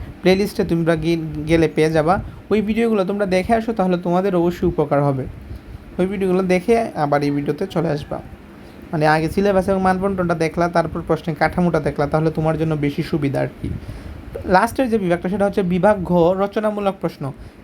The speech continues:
এখানে তোমাকে পাঁচটি প্রশ্নের উত্তর দিতে হবে। তোমাকে মোট সাতটি প্রশ্ন করা, সরি, আটটি প্রশ্ন করা হবে। আটটি থেকে পাঁচটি প্রশ্ন উত্তর দিতে হবে। প্রত্যেকটা প্রশ্নের মান থাকছে এখানে দশ মার্ক করে, মোট পঞ্চাশ মার্ক। So, বুঝতেই পারছো, সবচেয়ে বেশি,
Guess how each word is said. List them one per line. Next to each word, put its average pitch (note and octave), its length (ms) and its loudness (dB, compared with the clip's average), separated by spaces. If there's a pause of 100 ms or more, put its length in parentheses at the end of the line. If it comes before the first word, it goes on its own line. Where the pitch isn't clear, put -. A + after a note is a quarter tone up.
এখানে A3+ 220 2
তোমাকে A3+ 200 0 (240)
পাঁচটি F#3 320 2
প্রশ্নের G3+ 300 0
উত্তর E3 240 -2
দিতে D3+ 220 -2
হবে। D#3 140 2 (120)
তোমাকে E3 260 -2
মোট F3+ 260 0
সাতটি G3 340 -2
প্রশ্ন F3+ 200 -2 (100)
করা, D#3 160 4 (180)
সরি, F3 140 2 (100)
আটটি F#3 260 -4
প্রশ্ন F#3 180 -4 (100)
করা D3 200 4
হবে। D3+ 160 0 (500)
আটটি F3 240 0
থেকে G3+ 200 -2
পাঁচটি E3+ 280 0
প্রশ্ন F3 200 0
উত্তর D3 200 -2
দিতে D3 140 -2
হবে। C#3+ 160 0 (320)
প্রত্যেকটা G#3 420 2
প্রশ্নের F#3+ 320 -2
মান G3+ 180 2
থাকছে A3 220 -4
এখানে F#3+ 180 0 (140)
দশ G3 120 4 (120)
মার্ক D3 240 -2
করে, F3 120 2 (140)
মোট F#3 140 -2 (120)
পঞ্চাশ E3 360 0 (120)
মার্ক। C3+ 240 0
So, F3+ 60 -2 (120)
বুঝতেই E3+ 320 -2
পারছো, F3 240 0 (420)
সবচেয়ে F3+ 280 -2 (100)
বেশি, F3+ 260 0